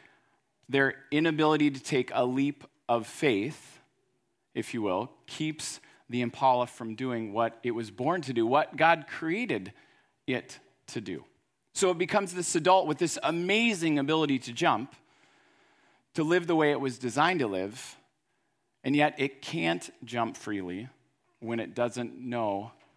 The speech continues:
how to take a leap by faith. So back to the opening question, does fear ever keep you from doing something that you sense deep down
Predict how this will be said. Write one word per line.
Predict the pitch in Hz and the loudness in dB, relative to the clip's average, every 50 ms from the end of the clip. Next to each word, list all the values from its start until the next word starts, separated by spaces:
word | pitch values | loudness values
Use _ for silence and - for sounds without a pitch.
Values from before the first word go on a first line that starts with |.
| _ _ _ _ _ _ | _ _ _ _ _ _
how | - - 117 | -8 -6 -4
to | 110 107 | -4 -4
take | - - - 113 101 - - | -6 -6 -6 -6 -6 -6 -6
a | 107 | -8
leap | 101 110 117 120 104 92 85 - - - - _ _ _ _ _ - - - - - - | -8 -6 -4 -4 -4 -4 -6 -8 -14 -20 -20 _ _ _ _ _ -20 -20 -20 -20 -16 -6
by | - 104 101 95 92 92 113 - _ _ _ _ | 0 2 2 2 2 -2 -8 -12 _ _ _ _
faith. | - - - 98 65 - - - - - - _ _ _ _ _ _ _ _ _ _ _ _ _ _ _ _ _ _ _ _ _ _ _ _ _ _ _ _ _ _ _ _ _ _ _ _ _ _ | -14 -8 -8 -8 -8 -8 -14 -20 -20 -20 -20 _ _ _ _ _ _ _ _ _ _ _ _ _ _ _ _ _ _ _ _ _ _ _ _ _ _ _ _ _ _ _ _ _ _ _ _ _ _
So | - - 147 117 107 | -6 -4 -2 -2 0
back | 101 120 120 120 120 | 2 4 2 2 2
to | - - | -4 -8
the | 131 120 123 | -6 -4 -2
opening | 113 120 113 - 120 113 107 104 | -2 -4 -4 -4 -6 -6 -6 -6
question, | - - 147 127 - - - 98 98 104 104 | -4 -4 -4 -4 -4 -6 -8 -8 -8 -8 -8
does | 104 98 95 95 - - - _ _ _ _ _ _ _ _ _ | -8 -10 -10 -10 -12 -16 -18 _ _ _ _ _ _ _ _ _
fear | _ - - - - 143 127 110 95 90 92 104 123 123 _ _ - _ _ _ _ _ _ - | _ -18 -12 -6 -2 0 0 0 0 -2 -4 -6 -8 -14 _ _ -20 _ _ _ _ _ _ -4
ever | - 120 110 123 113 | -4 -2 -2 -4 -8
keep | - - - 160 151 - | -8 -8 -6 -6 -6 -4
you | 139 131 | -6 -8
from | - - 127 117 113 | -6 -6 -8 -8 -4
doing | 113 135 147 151 151 147 | -2 0 0 2 0 0
something | 139 - - 113 104 92 - 92 90 92 101 107 - _ _ _ _ _ _ _ _ _ _ _ _ _ _ _ _ _ _ _ _ _ _ _ _ - | -2 -2 -4 -4 -4 -4 -8 -8 -8 -8 -10 -14 -18 _ _ _ _ _ _ _ _ _ _ _ _ _ _ _ _ _ _ _ _ _ _ _ _ -6
that | 110 110 | -6 -4
you | 92 117 | -4 -4
sense | 113 - - 139 123 120 117 - | -6 -6 -4 -4 -4 -4 -4 -6
deep | - - 123 107 - | -6 -6 -6 -6 -4
down | - 113 104 95 82 78 76 85 | -4 -4 -4 -4 -6 -8 -12 -16